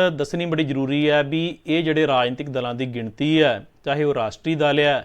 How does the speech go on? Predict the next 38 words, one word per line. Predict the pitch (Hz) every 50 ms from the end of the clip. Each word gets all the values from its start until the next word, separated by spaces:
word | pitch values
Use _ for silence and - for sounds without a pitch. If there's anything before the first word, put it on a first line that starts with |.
| - -
ਚਾਹੇ | - 156 139 143 147 147
ਖੇਤਰੀ | - - 135 123 127 139 135 147
ਦਲ | 139 139 135 127
ਆ, | 131 135 135 139 160 - - - - - _ -
ਇਹਨਾਂ | 165 180 190 202 214 202
ਦੀ | 190 214
ਗਿਣਤੀ | 170 156 151 147 147 - 170
ਘਟਦੀ | 165 196 175 151 120 117 131 120
ਵੱਧਦੀ | 117 117 110 120 123 139 135
ਰਹਿੰਦੀ | 127 110 104 117 127 123 110
ਆ। | 90 - _ _ _ - _ _ _ _ _ _ _ _ _ _ _ _ _ _ _ _ _ - -
ਉਹੀ | 170 180 214
ਗੱਲ | 196 190 175 165 170
ਆ | 165 170
ਵੀ | 170 165 190
ਜਿਹੜੇ, | 156 135 147 147 156 180 190 - - _ -
ਜਿਹੜੀਆਂ | 156 143 156 165 190 196
ਕੰਡੀਸ਼ਨਸ | 196 180 165 156 156 147 - - 170 165 165
ਪੂਰੀਆਂ | 175 170 160 151 147 135 147 151 160 160 165 170 165 - _ _ _ _ _
ਕਰਨੀਆਂ | - 165 156 143 160 156 160 165
ਜ਼ਰੂਰੀ | 139 131 131 131 135 156 175 175
ਨੇ | 165 165 156 139 123 - _ _ _ - _ - _ _ - 135
ਰਾਸ਼ਟਰੀ | 143 143 139 139 - - 185 180
ਦਲ | 156 156 147 143
ਵਾਸਤੇ | 135 139 135 131 120 - - 147
ਜਾਂ | 139 139 135
ਖੇਤਰੀ | - - 131 127 - 156 175
ਦਲ | 165 151 139 135
ਵਾਸਤੇ, | 131 131 123 113 - - 135 131 127 - - - - - - _
ਸੋ | - - 180
ਜਿਹੜੀਆਂ | 165 123 127 143 147 147 165 175 175
ਪੋਲੀਟੀਕਲ | 170 160 147 - - 165 156
ਪਾਰਟੀਜ਼ | 156 147 139 131 120 127 139 139
ਉਹ | 147
ਕੰਡੀਸ਼ਨਸ | 147 151 143 135 120 - 151 147 139
ਫੁੱਲਫਿਲ | 139 - 151 139 123 - 143 131 135
ਨਹੀਂ | 120 131 160
ਕਰਦੀਆਂ, | 170 175 147 123 117 127 127 135 131 131 117